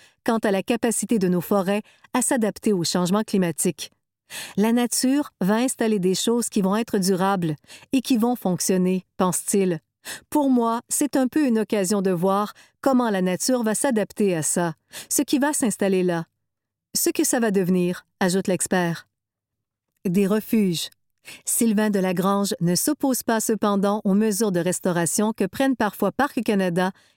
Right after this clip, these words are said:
et la Société des établissements de plein air du Québec, cepac. Ce sont par exemple quelques centaines de rainettes faugrillons qui ont été relâchées dans les dernières années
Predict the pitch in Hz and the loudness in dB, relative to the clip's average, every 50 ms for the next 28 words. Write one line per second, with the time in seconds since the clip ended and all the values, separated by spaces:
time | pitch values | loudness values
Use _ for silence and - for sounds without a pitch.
0 | _ - 233 220 226 214 - 240 208 - 226 - 240 214 190 175 165 214 208 233 | _ -2 0 0 0 0 0 -2 0 0 0 0 0 0 2 0 0 0 0 0
1 | 214 185 202 190 - 220 208 196 185 170 - 196 190 196 226 262 220 214 226 - | 0 0 0 0 0 0 0 0 0 0 0 0 0 0 0 0 0 -2 0 0
2 | 220 190 160 160 151 - - _ _ - - - 226 202 - 175 151 143 - - | 0 0 0 0 -2 -6 -10 _ _ -4 -2 -2 0 0 0 0 -2 -2 -6 -14
3 | - _ _ _ _ _ - - - - - - - - 254 233 - 254 240 220 | -20 _ _ _ _ _ -16 -14 -12 -12 -8 -4 -2 0 0 0 0 0 0 0
4 | 233 196 190 190 175 165 185 185 190 202 - - 214 - _ - - 277 294 285 | 0 0 0 0 0 0 0 0 0 -2 -2 -4 -4 -4 _ -2 0 0 0 0
5 | - 269 240 - - 254 233 226 - 233 226 214 180 185 185 175 190 185 185 196 | 0 -2 -2 0 0 -2 -2 -2 0 0 0 0 2 0 0 0 0 0 0 0
6 | 185 - - - 220 202 202 190 214 202 196 185 175 - _ _ _ _ - - | -2 -2 0 0 0 2 2 2 2 2 2 0 -2 -4 _ _ _ _ -4 0
7 | 220 220 214 202 - 208 196 175 220 269 277 254 240 220 - - 262 233 196 185 | 0 2 2 2 0 0 0 2 0 0 0 0 -2 -2 -2 -2 -2 0 0 0
8 | 170 170 170 165 208 202 202 196 190 170 165 175 170 170 180 202 277 | 0 0 0 0 0 2 2 0 0 0 0 0 0 0 0 0 -2